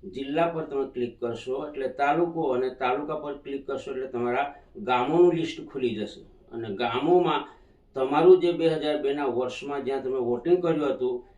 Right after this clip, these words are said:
એ ગામ મળે તો ત્યાં તમે ક્લિક કરજો અને એ ગામની યાદી તમે ડાઉનલોડ કરી લેજો. એમાં તમારું નામ હશે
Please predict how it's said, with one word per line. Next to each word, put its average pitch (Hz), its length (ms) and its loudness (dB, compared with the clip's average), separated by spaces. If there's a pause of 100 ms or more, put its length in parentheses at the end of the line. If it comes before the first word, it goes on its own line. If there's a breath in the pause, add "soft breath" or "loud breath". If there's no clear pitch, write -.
(140)
એ 160 80 2 (100)
ગામ 143 240 4
મળે 165 300 2 (320)
તો - 160 -8
ત્યાં 165 340 0
તમે 143 200 -4 (160)
ક્લિક 180 280 8
કરજો 131 340 0 (360)
અને 135 220 0 (200)
એ 147 120 -2 (180)
ગામની 147 680 2
યાદી 120 380 2
તમે 127 220 0
ડાઉનલોડ 123 560 2
કરી 143 220 -4
લેજો. 123 200 2 (140)
એમાં 151 340 4
તમારું 151 380 -2
નામ 147 260 0
હશે 139 300 -4